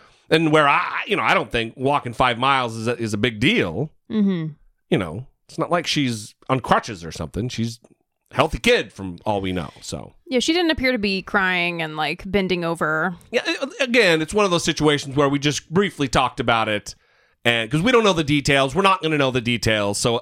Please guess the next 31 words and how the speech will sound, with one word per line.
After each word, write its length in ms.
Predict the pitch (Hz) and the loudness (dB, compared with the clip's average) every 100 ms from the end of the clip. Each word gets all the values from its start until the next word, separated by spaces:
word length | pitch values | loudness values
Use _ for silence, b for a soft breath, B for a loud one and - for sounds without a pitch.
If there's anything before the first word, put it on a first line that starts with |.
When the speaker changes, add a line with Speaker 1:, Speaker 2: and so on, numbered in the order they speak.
| - | 0
Speaker 1:
everything 560 | 165 151 135 135 131 | 0 0 -2 -2 0
we're 80 | 127 | 0
doing 420 | 120 120 113 110 | 0 0 0 0
is 120 | 95 - | -4 -4
pretty 220 | 143 110 | -4 -2
much 140 | 95 | -4
just 140 | 98 - | -6 -4
speculation. 680 | 92 - 78 76 - - _ _ - | -6 -6 -10 -10 -14 -18 _ _ 0
Speaker 2:
I 40 | 233 | 0
remember 300 | 240 226 220 | 2 0 0
one 240 | 214 214 | 0 0
time 300 | 208 202 190 | 0 0 0
I 80 | 185 | 0
had 240 | 185 180 | 0 -2
to 300 | - 190 180 175 | 0 0 0 0
walk 400 | 180 180 175 - | 0 0 -2 -6
to 100 | 185 | -2
Saturday 420 | 180 175 180 180 | 0 0 0 -2
school 480 | - 190 190 196 202 | -2 0 2 0 -2
and 220 | 180 180 | -2 0
walk 340 | 175 165 - - | 0 0 -2 -4
back 200 | 165 - | -4 -2
home 360 | 196 175 165 | 0 0 -2
from 160 | 160 160 | -6 -8
Saturday 380 | 165 151 151 160 | -4 -2 -2 -6
school. 400 | - 156 151 180 B B B B B _ | -6 -4 -2 -4 B B B B B _
And 400 | 190 190 185 175 | 0 2 2 0
Speaker 1:
Saturday 520 | 170 131 277 175 123 | 2 4 4 2 0
school, 360 | 92 - 95 78 | -2 -2 -2 0
huh? 280 | 98 117 202 _ 190 | 0 0 -2 _ -10
Speaker 2:
Yeah. 600 | 180 175 170 170 170 | -4 -2 -2 -2 -2